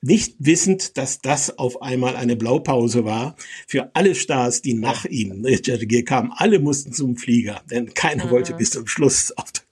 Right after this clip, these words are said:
Speaker 1: Couch sitzen. So haben wir uns dann selbst ein Eigentor geschossen.
Speaker 2: Oh je, aber Richard Gere ist ein netter, ne?
Speaker 1: Ja,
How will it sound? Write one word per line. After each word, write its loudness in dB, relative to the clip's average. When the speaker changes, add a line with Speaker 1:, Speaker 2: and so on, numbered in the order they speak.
Speaker 1:
Couch -4
sitzen. 0
So 4
haben 2
wir 2
uns -2
dann 0
selbst 0
ein -6
Eigentor -8
geschossen. -10
Speaker 2:
Oh -2
je, -8
aber 2
Richard 0
Gere 0
ist -2
ein -2
netter, -4
ne? -6
Speaker 1:
Ja, 2